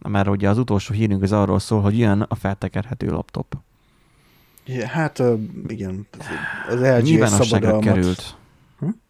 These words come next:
Speaker 1: Az L G mindig mindent szabadalmaztat, és mindig mindent kitalál, és mindig mindenben ő az első és az innovatív, de sosem ő csinál belőle pénzt. Annyira szomorú, ma kezdem sajnálni az L G-t.
Speaker 2: Hát, ö, figyelj, valakinek úttörőnek is lennie kell.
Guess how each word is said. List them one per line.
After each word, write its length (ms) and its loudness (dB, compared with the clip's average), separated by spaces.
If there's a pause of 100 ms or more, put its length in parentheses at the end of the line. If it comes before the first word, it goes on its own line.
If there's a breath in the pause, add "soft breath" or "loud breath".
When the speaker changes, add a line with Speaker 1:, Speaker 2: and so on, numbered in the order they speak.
(560)
Speaker 1:
Az 220 0
L 260 0 (100)
G 80 4
mindig 300 4
mindent 380 4
szabadalmaztat, 760 0
és 140 -2
mindig 300 2
mindent 340 2
kitalál, 640 -2 (300 loud breath)
és 100 -20
mindig 260 2
mindenben 380 2
ő 140 4
az 120 2
első 400 -2
és 100 0
az 100 0
innovatív, 640 -2
de 100 0
sosem 360 -2
ő 120 0
csinál 280 -2
belőle 240 0
pénzt. 520 -10 (300 soft breath)
Annyira 300 0
szomorú, 440 -4
ma 60 -2
kezdem 340 -2
sajnálni 480 -6
az 120 -8
L 140 -8 (160)
G-t. 180 -12 (760 soft breath)
Speaker 2:
Hát, 180 -8 (140)
ö, 100 -2 (220)
figyelj, 380 -6
valakinek 500 0
úttörőnek 580 -2
is 160 -2
lennie 360 0
kell. 360 -2